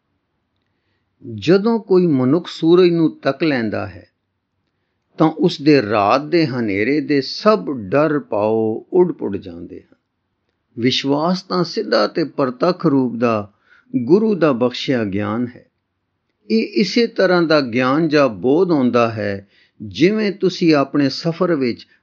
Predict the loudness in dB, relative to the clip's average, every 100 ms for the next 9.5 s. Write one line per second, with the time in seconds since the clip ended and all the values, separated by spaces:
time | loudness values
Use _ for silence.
0 | -2 -2 2 2 0 -2 0 2 0 0
1 | 0 0 0 2 2 0 -2 -2 -2 -2
2 | -2 -2 -2 -2 0 2 2 2 2 -2
3 | -2 0 2 0 0 0 -2 -4 -4 -4
4 | -4 -6 -8 -18 _ _ _ _ _ _
5 | _ _ _ 0 0 2 0 2 2 0
6 | -2 -2 0 2 4 2 2 -2 0 2
7 | 2 2 2 2 0 -2 -8 -4 -2 0
8 | -2 0 0 2 0 0 0 -2 -2 -2
9 | -2 -2 -4 -4